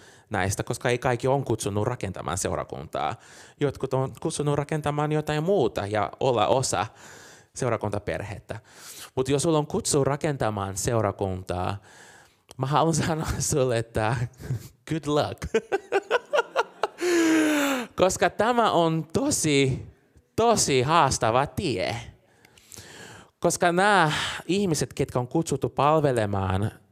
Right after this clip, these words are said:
pyhiä, rakentamaan seurakuntaa, heitä vaaditaan se, että ollaan juurtuneita Jumalan rakkaudessa. Ja sitä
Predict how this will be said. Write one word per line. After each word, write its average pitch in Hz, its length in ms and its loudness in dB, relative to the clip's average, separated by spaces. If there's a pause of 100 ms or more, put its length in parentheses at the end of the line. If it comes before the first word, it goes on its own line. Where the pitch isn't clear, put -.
(480)
pyhiä, 113 520 -2
rakentamaan 107 600 -2
seurakuntaa, 98 960 -2 (1500)
heitä 165 400 2
vaaditaan 104 800 0 (120)
se, 104 300 -2 (760)
että 101 300 -4 (680)
ollaan 101 520 2 (200)
juurtuneita 101 760 -2 (120)
Jumalan 98 540 -4
rakkaudessa. - 880 -8 (800)
Ja 131 120 2
sitä 131 600 0